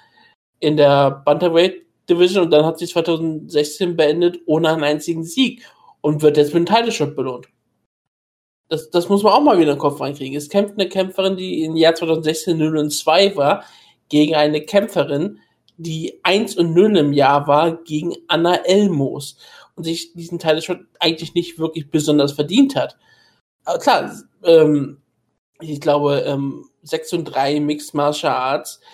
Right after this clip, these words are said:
ihre Niederlagen, f-, ähm,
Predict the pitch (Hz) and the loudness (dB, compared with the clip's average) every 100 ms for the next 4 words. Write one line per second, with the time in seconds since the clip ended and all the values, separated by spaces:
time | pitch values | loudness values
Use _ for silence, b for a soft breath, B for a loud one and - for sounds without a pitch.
0 | b b _ 139 143 143 147 151 147 147 | b b _ -8 -2 0 2 4 4 4
1 | 147 151 147 - 127 139 139 135 139 135 | 4 0 -8 -12 -6 -2 -2 -2 -6 -10
2 | 123 - | -14 -20